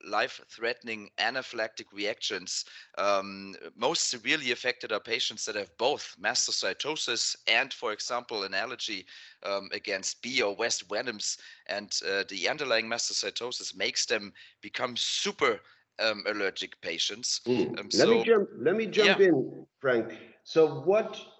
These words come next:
Speaker 2: uh, really is the difference between mastocytosis and urticaria? I understand, you know, some of the symptoms are similar.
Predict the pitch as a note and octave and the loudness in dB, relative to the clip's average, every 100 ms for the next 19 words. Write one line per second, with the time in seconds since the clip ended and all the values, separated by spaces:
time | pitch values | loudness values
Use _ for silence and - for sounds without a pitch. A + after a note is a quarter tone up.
0 | - - D3+ D#3 D#3 D3 F#3 F3+ F3+ F#3 | -18 -4 2 4 4 4 4 6 6 6
1 | G3+ E3 - A#2 A#2 - G#2+ F#2+ F#2+ - | 6 6 4 4 4 4 4 4 -2 -2
2 | G#2+ - A2+ A2 A2 G#2+ - A#2 - A2 | -4 0 4 6 6 4 2 0 6 4
3 | G#2+ A2+ G#2+ - G#2 F2 - G#2+ G#2+ G#2+ | 6 4 2 2 -4 -2 4 8 8 6
4 | - G2+ G2+ F#2+ A2 F#2 F2+ F2 F2 - | 6 6 6 2 6 6 8 6 4 6
5 | A#2 A#2+ B2+ A#2+ - D3+ C#3+ C#3 C3 A#2+ | 6 8 6 2 6 8 8 8 6 6
6 | G#2 C#3 C#3 B2 A#2 - G3+ G3+ G3 E3+ | 4 4 4 6 6 6 6 6 6 4
7 | - A#2+ A#2 A#2 A2+ - G3 F#3 F3 D#3 | 4 4 6 6 2 2 4 6 8 8
8 | D#3 | 4